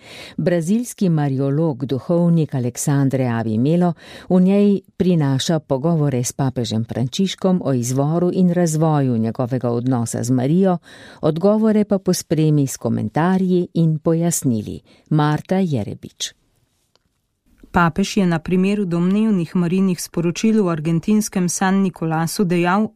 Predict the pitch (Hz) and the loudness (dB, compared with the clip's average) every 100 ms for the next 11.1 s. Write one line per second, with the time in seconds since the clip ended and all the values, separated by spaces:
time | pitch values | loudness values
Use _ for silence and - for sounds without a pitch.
0 | - 185 247 226 170 165 160 160 165 160 | -6 -4 -4 -4 -4 0 0 0 -2 -4
1 | 175 160 160 175 170 170 165 165 - 175 | -6 -6 -4 -2 0 0 -2 -6 -6 -4
2 | 165 - 208 170 151 - - - - 214 | -2 0 0 0 -4 -10 -20 -20 -4 0
3 | 254 269 226 220 208 208 214 226 220 180 | 0 0 0 0 0 0 0 0 -2 -8
4 | - - 190 180 156 143 - _ _ _ | -6 -2 -2 -2 -6 -10 -16 _ _ _
5 | - 190 160 175 160 170 180 185 185 - | -4 -2 0 0 0 0 -2 -2 -4 -2
6 | 180 160 170 190 - 233 190 165 156 160 | 0 0 0 -2 -2 -2 0 0 -2 -2
7 | 175 190 233 233 175 156 165 156 - 165 | 0 2 2 0 -2 -6 -6 -8 -6 -4
8 | 156 185 226 - 220 208 156 - 226 233 | 0 0 -2 -2 0 0 -2 -6 -2 0
9 | 190 156 - 208 196 - 185 - - 202 | 0 -2 -2 -2 -2 -2 -4 -4 0 2
10 | 208 202 - 220 220 240 214 180 147 147 | 0 -2 -2 0 0 0 -2 -4 -4 -6
11 | 160 | -8